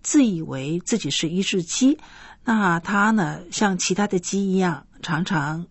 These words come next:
呃，在泥土里面抓一些小虫子吃。那，那它呢，又像鸡一样的早上起来叫，它也会，呃，拍打着翅膀在空中飞两三尺。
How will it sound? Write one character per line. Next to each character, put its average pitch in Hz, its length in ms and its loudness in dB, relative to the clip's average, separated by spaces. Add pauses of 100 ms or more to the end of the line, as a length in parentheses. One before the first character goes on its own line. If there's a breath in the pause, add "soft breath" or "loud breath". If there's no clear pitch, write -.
(140)
呃， 139 300 -8
在 180 180 2
泥 160 280 -2
土 175 260 -2
里 175 120 -2
面 160 420 -6 (300 loud breath)
抓 208 240 2
一 226 40 0
些 214 160 2
小 - 260 -2
虫 156 320 -4
子 - 180 -8
吃。 - 380 -2 (540 loud breath)
那， 277 120 4
那 294 220 4
它 285 300 4
呢， 247 160 4
又 202 100 2
像 180 300 0
鸡 220 260 -2
一 190 140 0
样 190 280 0
的 143 560 -8
早 151 140 -4
上 175 260 0
起 160 200 -4
来 147 160 -10
叫， - 360 0 (540 loud breath)
它 349 160 6
也 208 160 6
会， 170 640 0
呃， 151 280 -10
拍 - 260 2
打 175 180 0
着 170 120 -8
翅 - 340 -2
膀 - 240 -2 (200)
在 156 180 -2
空 170 260 -2
中 170 540 0
飞 208 680 0
两 170 380 -8
三 190 220 -2
尺。 - 260 -2